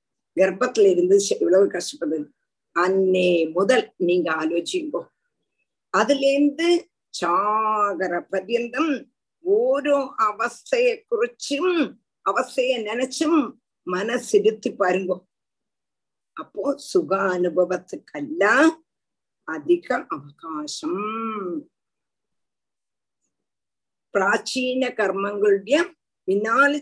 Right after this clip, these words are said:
செய்ததான கர்மத்தினுடைய பலபூதங்களான துக்கள்,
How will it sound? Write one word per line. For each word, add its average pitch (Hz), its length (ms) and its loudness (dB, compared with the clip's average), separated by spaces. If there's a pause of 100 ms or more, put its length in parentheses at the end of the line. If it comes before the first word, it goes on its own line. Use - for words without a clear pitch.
செய்ததான 240 640 -10
கர்மத்தினுடைய 226 920 -6 (500)
பலபூதங்களான 196 1300 0
துக்கள், 294 640 2